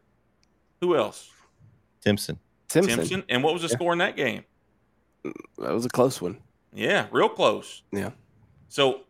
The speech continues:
Speaker 1: I just look at the schedules and I look at Beckville and I'm thinking, "What have
Speaker 3: That's
Speaker 1: they
Speaker 3: why I
Speaker 1: really
Speaker 3: had,
Speaker 1: done?"
Speaker 3: that's why I had Dangerfield
Speaker 1: No,
Speaker 3: above
Speaker 1: I'm with you on
Speaker 3: Beckville.
Speaker 1: Dangerfield, right?
Speaker 3: Yeah,
Speaker 1: But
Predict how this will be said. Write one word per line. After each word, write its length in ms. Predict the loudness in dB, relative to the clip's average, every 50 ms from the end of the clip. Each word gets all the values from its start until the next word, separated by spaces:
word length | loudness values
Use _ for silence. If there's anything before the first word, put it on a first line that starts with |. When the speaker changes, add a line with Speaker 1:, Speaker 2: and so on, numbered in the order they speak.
| -2
Speaker 1:
I 80 | -2 -2
just 180 | -2 -2 -6 -8
look 160 | -8 -8 -8
at 80 | -10
the 60 | -10 -8
schedules 400 | -4 -2 0 0 0 -2 -2 0
and 140 | -2 -2
I 40 | -2
look 120 | -4 -6 -6
at 80 | -4 -2
Beckville 300 | -2 -2 -2 -2 -4 -2
and 100 | 0 0
I'm 100 | -2 -2
thinking, 400 | -2 -6 -6 -4 -4 -6 -6 -6 -10 _ _ _ _ _ _ -2 4
"What 100 | 6 6
have 80 | 6
Speaker 3:
That's 0 |
Speaker 1:
they 100 | 8 8
Speaker 3:
why 140 | 6 8 8
I 40 | 6
Speaker 1:
really 0 |
Speaker 3:
had, 160 | 6 4 2
Speaker 1:
done?" 340 | 2 0 0 -2 -2 -4 -6 -10 _ _ _ 4
Speaker 3:
that's 200 | 6 6 6 6
why 180 | 6 6 6 6
I 40 | 6
had 140 | 4 2 4
Dangerfield 480 | 2 2 2 0 0 2 4 4 4 6
Speaker 1:
No, 80 | 6 6
Speaker 3:
above 60 | 6
Speaker 1:
I'm 180 | 8 6 6 4
with 180 | 4 0 2 2
you 80 | 2 2
on 80 | 4
Speaker 3:
Beckville. 0 |
Speaker 1:
Dangerfield, 560 | 4 4 2 2 -2 -4 -2 -2 -2 -2 -2
right? 240 | 0 0 0 2 2
Speaker 3:
Yeah, 80 | 2 0
Speaker 1:
But 220 | 0 0 -2 -6